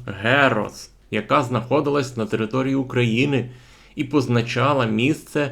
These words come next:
поховання скіфських царів. Український історик Сергій Піддубний трактує Герос як Горову Русь. Чому саме Горова Русь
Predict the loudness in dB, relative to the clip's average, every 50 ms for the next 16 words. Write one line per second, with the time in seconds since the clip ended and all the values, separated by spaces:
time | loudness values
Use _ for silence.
0 | -8 -14 -20 -20 -4 -2 -2 -2 0 0 -2 -2 0 2 4 4 4 4 4 2
1 | 0 -2 -2 -4 -6 -8 -16 -20 -20 _ -18 -16 -6 -2 -2 -2 -2 -2 -2 -2
2 | -2 -2 -2 -2 -2 0 0 0 -2 -4 -6 -14 -20 -20 -20 -20 -20 _ -20 -20
3 | _ _ -8 -2 0 4 4 4 4 2 0 2 2 2 2 0 0 0 2 2
4 | 2 0 -2 -2 -2 0 2 0 0 0 0 -2 -2 0 2 2 2 2 2 0
5 | -2 -4 -4 -8 -14 -20 -20 _ _ 0 0 0 0 0 2 2 4 6 6 6
6 | 6 6 4 2 2 2 4 4 4 4 2 2 0 -2 -6 -12 -18 -14 _ -4
7 | 0 2 2 2 0 -2 -8 -14 -20 -14 -12 -8 0 0 4 4 6 4 6 6
8 | 6 6 8 8 6 6 6 4 0 -8 -16 -20 -20 _ -20 -20 -20 -20 -20 -14
9 | -4 -2 0 4 4 4 4 2 0 0 0 0 2 2 2 0 0 -6 -14 -12
10 | -2 2 4 4 6 6 6 6 6 6 6 6 4 4 4 4 4 0 -8 -16